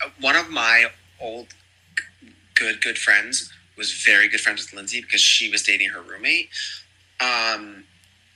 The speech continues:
and Lindsay's a monster. Like, I, I wouldn't wanna be friends with her, and I can sense the type, whatever, but there's just something about her, like, I would love to just do drugs with her. But as far as people that I actually like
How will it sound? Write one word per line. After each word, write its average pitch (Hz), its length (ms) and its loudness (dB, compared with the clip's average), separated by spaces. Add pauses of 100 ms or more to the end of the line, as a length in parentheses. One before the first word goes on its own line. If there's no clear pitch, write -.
(140)
and 120 140 0
Lindsay's 151 300 0
a 143 40 -4
monster. - 380 -4
Like, - 180 0
I, 113 260 2
I - 40 -4
wouldn't 135 180 -2
wanna 139 140 2
be 143 40 -2
friends 113 280 0
with 120 80 4
her, - 40 2
and 101 60 4
I - 20 -8
can - 100 -10
sense - 260 -6
the 113 80 -4
type, 104 200 0
whatever, 107 400 -2 (140)
but 104 200 4 (440)
there's 123 200 2
just - 140 6
something 113 180 2
about 107 160 2
her, 101 100 -2
like, 98 220 -4 (260)
I 113 80 4
would 104 180 -10
love 101 160 -4
to - 60 -6
just - 200 4
do - 60 2
drugs 101 220 -2
with - 120 -10
her. 156 180 -6 (260)
But - 80 -10
as - 60 2
far 151 140 2
as 170 100 2
people 156 220 -6
that 143 80 2
I 117 60 6
actually 104 400 4
like 95 400 0